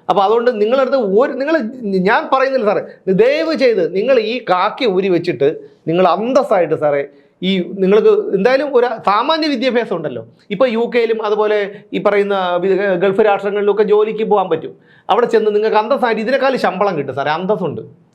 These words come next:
അന്തസ്സുണ്ട്. ഈ പെൻഷൻ ആകുമ്പം പറയില്ല, "അയ്യേ ഇവൻ മറ്റേ, ആ, അന്ന് മറ്റേ", ഇങ്ങനെ ആരും പറയില്ല, അന്തസ്സുണ്ടാവും. അല്ലെങ്കിൽ ഇപ്പം ഒന്നും വേണ്ട സാറേ, ഒരു തട്ടുകട ഇട്ടാൽ മതിന്നേ, ഒരു തട്ടുകട ഇട്ടാൽ മതി, ഇരുപത്തയ്യായിരം രൂപ, ഏ, പിന്നെ, ഏ, എവിടെ, എവിടെന്നെങ്കിലും ഒരു വായ്പ എടുക്കുക, ഇല്ലെങ്കിൽ, ഏ,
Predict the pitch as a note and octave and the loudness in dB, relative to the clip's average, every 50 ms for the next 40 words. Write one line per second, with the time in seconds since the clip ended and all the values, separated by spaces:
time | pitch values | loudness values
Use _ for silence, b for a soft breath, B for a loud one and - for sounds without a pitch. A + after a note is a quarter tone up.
0 | _ - F3+ F#3+ G#3 A3+ - G3+ F3 D#3 D#3+ E3+ F3 F#3+ G3 F#3+ A3+ A#3+ A3+ G#3+ | _ -2 -2 2 2 2 2 2 0 0 0 0 0 0 0 0 0 0 2 2
1 | G#3 G#3+ G3+ F#3+ F#3 F3+ F3+ E3+ D#3 D3 E3 F#3+ A#3 G#3 E3 F#3 A#3+ B3 A3+ A3 | 0 0 0 0 0 0 2 2 2 2 2 2 0 0 2 2 0 0 0 0
2 | A3 A3 A3 A3 B B B B B B - D#3+ F#3 G3+ G#3+ A3 G#3 - G3+ F#3+ | 0 0 -2 -2 B B B B B B 0 0 2 2 2 0 0 0 0 -2
3 | F#3+ F#3 F3 D#3+ D3 - - E3 F#3 A3 A#3+ A3+ G3+ G3 A3 A3 G3 F#3 E3 F3 | 0 0 0 0 -2 -4 -6 -4 0 0 2 2 2 0 0 0 0 0 0 0
4 | E3 D#3 B2 - - - - - _ - E3 F#3 G3 - G3 - E3 C3+ A#2 G#2+ | 0 -2 -4 -6 -8 -12 -20 -16 _ -6 -4 -4 -2 -2 -2 -2 -2 -2 -2 -4
5 | - - - - _ _ b b b b B3 D4 D#4 D4+ C#4+ C4 B3+ C4+ D4+ D4+ | -4 -6 -16 -20 _ _ b b b b -2 0 0 0 0 0 0 0 0 2
6 | C#4+ C4+ B3+ B3 G#3+ B3 A3+ A#3 A#3+ A#3+ A#3+ B3 A3+ - A3+ D4 C#4 C4+ C4 B3+ | 2 2 2 2 2 2 2 4 2 2 2 0 0 0 0 0 2 2 2 2
7 | B3+ B3+ A#3 A#3 G#3 F3+ D3 G#2+ - - _ b b b b b b G#3+ B3+ C4 | 0 -2 -2 -4 -6 -6 -8 -8 -10 -16 _ b b b b b b 2 2 2
8 | B3+ A#3 A3+ A#3 A#3 C#4+ C4+ B3+ A#3+ G#3 B3 A3+ G#3+ A3 A3 A#3 B3 A#3+ B3 B3 | 2 0 0 0 2 2 4 4 2 2 2 0 0 0 0 0 0 2 2 2
9 | B3 A#3+ A#3 A3+ A#3 A#3 A3 G#3 A3 G#3+ G#3 G#3 G#3 G#3 G3+ G3 F#3+ G#3 G#3 G3+ | 2 2 0 0 0 0 0 0 0 0 0 0 0 0 -2 -2 -2 -2 0 0
10 | G3 F#3+ F#3+ G3 B B B B B E3 E3+ F#3 G3+ G3+ G3+ G3 F#3+ F#3+ G3 G3+ | 0 -2 -2 -6 B B B B B 0 0 2 2 2 0 0 0 0 0 2
11 | G#3 G#3+ A3+ A#3 A3 A3 A3+ A#3 A#3+ A#3 A3+ A3+ A3+ A3 G3+ G3+ A3 A#3+ A3 A#3+ | 2 2 2 2 2 0 0 0 0 0 0 2 2 2 2 2 0 0 -2 -2
12 | A#3 G#3+ G3+ F#3+ G3+ F#3+ G#3 G#3+ A3+ A#3 A3+ | -2 -2 0 -2 -2 -2 -2 -2 0 0 0